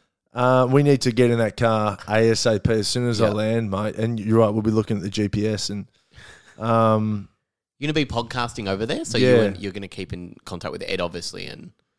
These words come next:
Speaker 1: Yeah.
Speaker 2: Yeah.
Speaker 1: Yeah. Um, but again, there, there is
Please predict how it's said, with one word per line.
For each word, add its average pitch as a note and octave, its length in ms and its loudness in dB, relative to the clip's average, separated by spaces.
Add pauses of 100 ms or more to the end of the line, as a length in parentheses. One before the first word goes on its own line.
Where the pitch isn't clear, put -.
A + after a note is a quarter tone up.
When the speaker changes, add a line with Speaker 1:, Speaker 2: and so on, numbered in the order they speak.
(380)
Speaker 1:
Yeah. D#3+ 460 0
Speaker 2:
Yeah. F2 260 -4 (380)
Speaker 1:
Yeah. C#3 520 2 (180)
Um, C3+ 400 2 (380)
but F#3 100 6
again, F3 360 4
there, E3 160 4
there E3 300 4
is F3+ 440 2